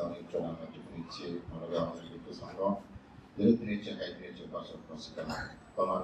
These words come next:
ওই পুণ্যে পুণ্য সূত্রে বাড়ির পাত্র সুযোগ, অনেক জন্য দুঃখ হয়নি নির্মলা হোক, এদিকে আশীর্বাদ কামনা করে তিনি দিই। তাই কান্দার মহল্লা তোমার ভগবানকে জানাও,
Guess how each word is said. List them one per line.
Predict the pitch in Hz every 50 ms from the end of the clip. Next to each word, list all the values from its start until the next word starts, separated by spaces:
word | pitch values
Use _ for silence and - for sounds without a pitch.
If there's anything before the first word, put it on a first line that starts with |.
| 92
ওই | 92 92 95 -
পুণ্যে | - 104 101 92 92 92 90 87 -
পুণ্য | - - - - - -
সূত্রে | - - - - 85 85
বাড়ির | 85 85 85 85 85 87 87 85 85
পাত্র | 82 82 80 - - 78 78 - - 80 - -
সুযোগ, | - - 95 104 107 - - - - - - - - - - - - - 113
অনেক | 107 120 117 113 110
জন্য | 113 107 104 104 101 101 -
দুঃখ | - - - - -
হয়নি | - - 90 87
নির্মলা | 90 90 - 87 - - 85 85
হোক, | 85 87 - - - - - - 87
এদিকে | 85 85 82 80 - 80
আশীর্বাদ | 80 - - - - - - - -
কামনা | - - - - - -
করে | - 85 85 82
তিনি | - - - -
দিই। | - - - - - - - - - - - - -
তাই | - - 98 -
কান্দার | - - - - 92 87 87
মহল্লা | 85 82 85 85 85 85 80
তোমার | - - 85 85 85 80
ভগবানকে | - - 82 - - - - -
জানাও, | - - 120 - -